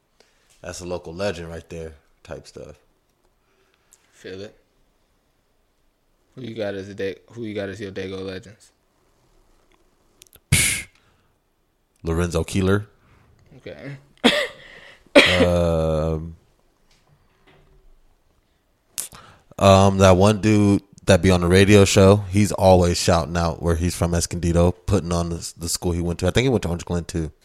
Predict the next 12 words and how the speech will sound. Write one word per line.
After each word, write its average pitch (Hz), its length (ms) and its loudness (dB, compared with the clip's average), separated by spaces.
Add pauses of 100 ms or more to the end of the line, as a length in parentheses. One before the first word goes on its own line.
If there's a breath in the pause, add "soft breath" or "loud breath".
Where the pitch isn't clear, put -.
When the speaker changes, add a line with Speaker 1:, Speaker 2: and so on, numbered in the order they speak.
(880 soft breath)
Speaker 1:
Um, 82 400 0
Speaker 2:
Jesse 78 140 -10
Lozano. 101 480 -18 (140)
Speaker 1:
I - 60 -6
think 82 280 -8
s-, - 60 -12
that, 82 280 -4 (240)
think 82 240 -8
that 85 140 0
is 85 140 -2
his 87 140 -10
name. 85 300 -4